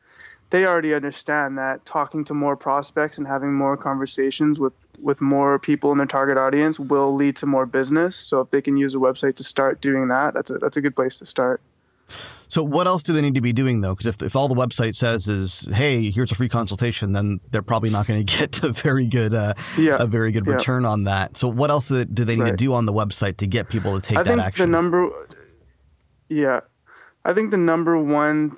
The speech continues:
Speaker 1: thing that consultants aren't doing is writing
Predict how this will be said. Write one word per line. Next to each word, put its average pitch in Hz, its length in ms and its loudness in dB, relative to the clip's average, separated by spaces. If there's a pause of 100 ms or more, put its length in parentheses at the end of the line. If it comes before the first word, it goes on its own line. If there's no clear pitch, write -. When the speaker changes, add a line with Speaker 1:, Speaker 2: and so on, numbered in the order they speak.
(140)
Speaker 1:
thing 156 320 2
that 143 400 -2
consultants 139 640 -2
aren't 139 340 -4
doing 139 540 0
is 135 500 -2 (320)
writing 156 800 2